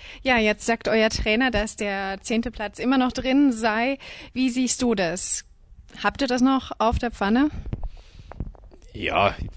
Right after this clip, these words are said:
Speaker 2: ich sag, äh, wenn ich jetzt Nein sag, dann brauchen wir gar nicht mehr antreten. Aber ich denk, so weit dürfen wir jetzt gar nicht vorausschauen. Wir müssen jetzt einfach schauen, von Spiel zu Spiel, von Drittel zu Drittel.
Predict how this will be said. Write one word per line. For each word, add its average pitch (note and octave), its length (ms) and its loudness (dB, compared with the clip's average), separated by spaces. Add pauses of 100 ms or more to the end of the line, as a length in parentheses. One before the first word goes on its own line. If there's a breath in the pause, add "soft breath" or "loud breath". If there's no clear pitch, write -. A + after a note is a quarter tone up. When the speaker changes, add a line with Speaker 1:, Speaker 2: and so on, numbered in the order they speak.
(160)
Speaker 2:
ich - 140 -6
sag, A2 320 2
äh, G#2 400 4
wenn A2 140 2
ich A2+ 120 2
jetzt G2 220 0
Nein G2+ 240 2
sag, A#2 220 0
dann G#2+ 180 -2
brauchen G#2 300 0
wir A2+ 100 2
gar A2 140 4
nicht A2+ 100 4
mehr G#2 80 6
antreten. A2+ 540 2 (580 loud breath)
Aber A2 300 2
ich G#2 60 0
denk, A2+ 220 2
so B2 140 2
weit A2 420 2
dürfen B2+ 280 0
wir B2 60 6
jetzt A2+ 140 0
gar A#2 120 0
nicht A#2 160 2
vorausschauen. C#3+ 640 4 (380 soft breath)
Wir A2+ 200 -4
müssen A#2 240 0
jetzt A2 160 2
einfach A2+ 260 0
schauen, A#2 420 4 (380 loud breath)
von A#2 160 -2
Spiel D3+ 260 0
zu - 140 -2
Spiel, D3+ 380 2
von C3 180 -4
Drittel B2+ 300 -2
zu - 120 0
Drittel. C#3+ 460 2